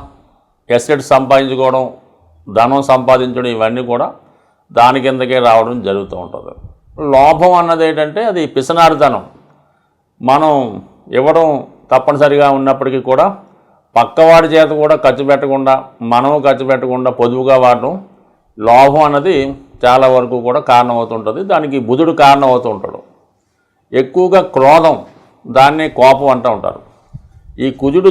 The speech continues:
జాతకంలో బలహీనంగా ఉన్న, పాపగ్రహాలతో కలిసి ఉన్న క్రోధం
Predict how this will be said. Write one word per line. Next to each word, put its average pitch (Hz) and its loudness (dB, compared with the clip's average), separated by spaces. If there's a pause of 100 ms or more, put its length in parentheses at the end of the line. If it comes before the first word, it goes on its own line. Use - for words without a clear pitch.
(120)
జాతకంలో 156 2 (760)
బలహీనంగా 151 0 (100)
ఉన్న, 143 -6 (960)
పాపగ్రహాలతో 147 2 (160)
కలిసి 135 -2
ఉన్న 151 -10 (460)
క్రోధం 165 4